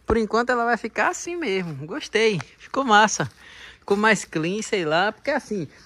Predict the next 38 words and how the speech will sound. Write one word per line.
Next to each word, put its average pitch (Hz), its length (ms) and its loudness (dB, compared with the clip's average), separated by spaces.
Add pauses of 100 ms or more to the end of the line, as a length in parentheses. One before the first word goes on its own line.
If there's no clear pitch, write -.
(120)
quando 277 160 4
a - 20 4
gente 247 200 2
montou 196 600 6
o 180 120 0
motorhome 160 680 0
em 139 100 -4
si, 214 360 -2 (300)
que 156 140 -2
colocou 160 380 0
as 151 120 0
placas, 175 460 4
colocou 156 420 0
a 156 60 4
escada, 185 500 4 (400)
o 240 160 -2
step 240 360 -2
já 247 160 2
tava 240 320 0
no 262 120 -12
lugar. 165 460 -10
E 185 80 -4
aí 175 160 0
a 190 60 2
gente 208 200 -2
não 254 200 -2
tinha 233 400 -2
uma 214 200 -2
base 170 380 -2
assim 170 260 -10
de 175 280 -14 (340)
saber 175 580 -2 (240)
como 185 300 -2
ia 196 140 2
ficar. 160 500 0 (720)
Mas 190 540 -4 (180)
ficou 226 260 4
bom. 175 300 0